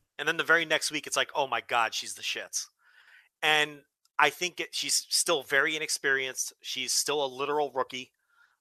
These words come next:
Um, I don't even know if she has a full year of matches under her belt yet. And she's very green. And what the company has decided to do is, "Fuck it. We're gonna, we're just gonna fucking,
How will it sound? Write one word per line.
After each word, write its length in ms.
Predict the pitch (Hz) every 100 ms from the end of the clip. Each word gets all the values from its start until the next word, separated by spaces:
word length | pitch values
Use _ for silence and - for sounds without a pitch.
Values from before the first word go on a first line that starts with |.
| _
Um, 300 | 117 113 104 -
I 60 |
don't 160 | 135 135
even 140 | 135
know 160 | 135 143
if 60 | -
she 60 |
has 80 | 120
a 60 | 120
full 260 | - 139
year 240 | 127 135 127
of 120 | 117
matches 320 | 131 127 127
under 180 | 131 120
her 80 | 120
belt 280 | 123 120 120
yet. 220 | 120 117 _ _ _ _ _ _ _ _ -
And 60 | 123
she's 100 | 165
very 140 | 269
green. 300 | 269 302 - - _ _ _ -
And 340 | 151 151 147 - - _ _
what 240 | - 160 156
the 60 |
company 400 | - 165 185 190
has 120 | 170 165
decided 480 | 156 - 147 139 131
to 100 | 123
do 240 | 147 156
is, 460 | 123 120 120 - - _ _ _ -
"Fuck 260 | - 156 220
it. 120 | 240 - _ -
We're 160 | 143
gonna, 340 | 143 135 123 131
we're 140 | 139 139
just 240 | 135 -
gonna 320 | 151 123 117 113
fucking, 500 | - 139 131 113